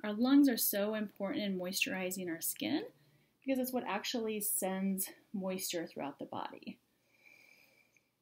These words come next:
This also opens up your nasal passageways, so you're getting more oxygen into your lungs, so it really supports your lungs in that way. Next, we're gonna come to our right-hand side and work directly under the nose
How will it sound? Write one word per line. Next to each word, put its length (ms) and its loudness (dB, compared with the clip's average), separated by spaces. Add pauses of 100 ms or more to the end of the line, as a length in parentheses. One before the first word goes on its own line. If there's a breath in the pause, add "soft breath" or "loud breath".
(160)
This 80 -10
also 260 2
opens 320 6
up 140 2
your 100 2
nasal 320 0
passageways, 840 2
so 60 -4
you're 100 -2
getting 240 -2
more 240 -4
oxygen 960 0 (180)
into 340 4
your 180 6
lungs, 540 0 (180 loud breath)
so 140 -8
it 60 -6
really 160 -4
supports 440 -4
your 120 -4
lungs 340 -2
in 140 -4
that 260 -6
way. 400 -8 (3500)
Next, 180 2
we're 80 2
gonna 220 6
come 180 4
to 140 0
our 160 2
right-hand 520 4
side 340 2
and 220 2
work 200 -4
directly 480 0
under 240 4
the 100 0
nose 580 4